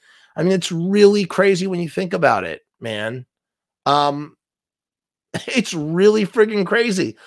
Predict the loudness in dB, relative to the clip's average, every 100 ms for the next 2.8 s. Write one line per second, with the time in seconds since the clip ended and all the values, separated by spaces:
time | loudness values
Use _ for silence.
0 | -10 2 4 4 -2 _ _ _ -4 -2
1 | 2 4 4 2 -2 0 2 2 2 2
2 | 4 4 4 0 0 0 2 2